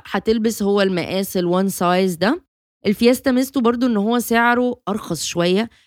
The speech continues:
بس جودته زيها زي باقي المنافسين في السوق. حتى بيعملوا tests إن هم قبل ما الواقي يتغلف لازم بيملوه حاجة زي ستة وتلاتين لتر مية عش-،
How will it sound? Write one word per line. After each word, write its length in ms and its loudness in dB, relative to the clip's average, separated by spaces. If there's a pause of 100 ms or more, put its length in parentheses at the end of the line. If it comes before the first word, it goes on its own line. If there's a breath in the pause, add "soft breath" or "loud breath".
بس 260 -2
جودته 760 0 (120)
زيها 460 2
زي 440 -2
باقي 420 -2
المنافسين 520 -2
في 60 -8
السوق. 320 -4 (380)
حتى 280 0
بيعملوا 480 4
tests 500 -4
إن 180 -2
هم 260 0
قبل 480 0
ما 380 -2
الواقي 400 0 (260)
يتغلف 720 0
لازم 380 0
بيملوه 520 0
حاجة 220 -6
زي 200 -4
ستة 300 -4
وتلاتين 520 -4
لتر 260 -4
مية 300 0
عش-، 320 -2